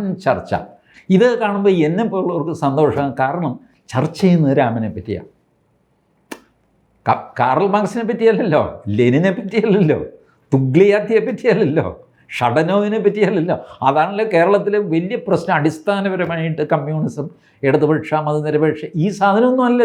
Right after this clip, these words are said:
ചർച്ച ചെയ്യുന്നത്. ചർച്ച രാമനെ പറ്റിയാണ്. അതുകൊണ്ട് രാമൻ സമ്പൂർണ്ണനാണ്. രാമവും വിഗ്രഹവാൻ ധർമ്മ എന്ന് പറഞ്ഞ വെറുതെ ഒന്നുമല്ല. ധർമ്മചർച്ചകൾ മുഴുവൻ വെജിറ്റേറിയൻ, നോൺ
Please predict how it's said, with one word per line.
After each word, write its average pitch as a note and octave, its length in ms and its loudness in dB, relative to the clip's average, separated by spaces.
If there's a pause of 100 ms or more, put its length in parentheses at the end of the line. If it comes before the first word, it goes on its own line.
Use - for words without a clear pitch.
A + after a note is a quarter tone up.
ചർച്ച G3 200 -2
ചെയ്യുന്നത്. A#2 320 -6 (420)
ചർച്ച D#3+ 320 0 (120)
രാമനെ G#2+ 380 -2
പറ്റിയാണ്. F#2+ 420 -10 (680)
അതുകൊണ്ട് C#3+ 400 4 (560)
രാമൻ B2 320 0 (220)
സമ്പൂർണ്ണനാണ്. A2 840 2 (240)
രാമവും B2+ 480 -2
വിഗ്രഹവാൻ C#3+ 480 0 (140)
ധർമ്മ C3 260 0
എന്ന് C#3 140 -4
പറഞ്ഞ C3+ 240 -4
വെറുതെ C#3 260 2
ഒന്നുമല്ല. D#3 320 -2 (480)
ധർമ്മചർച്ചകൾ D#3 800 0 (120)
മുഴുവൻ C#3 340 2 (220)
വെജിറ്റേറിയൻ, C3+ 600 0 (100)
നോൺ A#2 140 -6